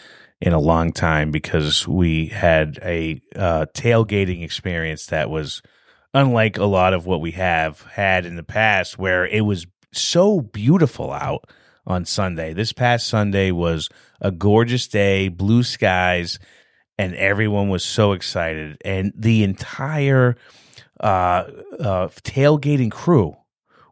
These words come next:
was so excited for the game,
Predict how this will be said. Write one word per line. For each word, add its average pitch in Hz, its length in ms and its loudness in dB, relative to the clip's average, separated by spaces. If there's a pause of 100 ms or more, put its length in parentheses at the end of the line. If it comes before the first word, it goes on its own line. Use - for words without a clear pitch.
was 110 200 2
so 156 680 2 (120)
excited 131 720 -2
for 123 260 2
the 110 140 0
game, 101 580 0